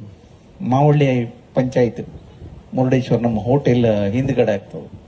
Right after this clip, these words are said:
ಅಲ್ಲೂ ಮೂವತ್ತು ಎಕರೆ ತೆಗೆದಿಟ್ಕೊಂಡಿದ್ದೇವೆ. ಅಂದ್ರೆ ಒಂದೊಮ್ಮೆ ಇಲ್ಲ ಆದ್ರೆ ಒಳ್ಳೆ ಹೈವೇ ಸೈಡ್ ಇತ್ತು, ಒಳ್ಳೇದಾಯ್ತು ಅನ್ನೋದು. ಇಲ್ಲೇ ಎಷ್ಟು ಬೀಳ್ತದೆ, ನಾವು ಎಷ್ಟು ಕೊಡಬೇಕು ಹಣ ಸರ್ಕಾರಕ್ಕೆ,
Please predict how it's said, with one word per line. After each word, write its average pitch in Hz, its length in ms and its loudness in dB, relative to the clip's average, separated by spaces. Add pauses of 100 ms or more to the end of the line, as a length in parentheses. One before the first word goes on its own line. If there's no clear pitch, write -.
(1300)
ಅಲ್ಲೂ 247 180 4 (100)
ಮೂವತ್ತು 147 280 -2
ಎಕರೆ - 260 -6
ತೆಗೆದಿಟ್ಕೊಂಡಿದ್ದೇವೆ. - 680 -14 (120)
ಅಂದ್ರೆ 151 180 2 (120)
ಒಂದೊಮ್ಮೆ 139 340 0 (120)
ಇಲ್ಲ 151 140 4 (140)
ಆದ್ರೆ 143 240 -2 (1400)
ಒಳ್ಳೆ 160 180 6 (260)
ಹೈವೇ 147 380 4
ಸೈಡ್ 135 300 0
ಇತ್ತು, 131 160 -4 (140)
ಒಳ್ಳೇದಾಯ್ತು 123 580 0
ಅನ್ನೋದು. 90 240 -8 (180)
ಇಲ್ಲೇ 135 260 2
ಎಷ್ಟು 156 200 -8
ಬೀಳ್ತದೆ, 151 440 0
ನಾವು 151 180 -2 (520)
ಎಷ್ಟು - 220 2
ಕೊಡಬೇಕು 151 380 0 (120)
ಹಣ 147 120 0 (200)
ಸರ್ಕಾರಕ್ಕೆ, 143 560 -2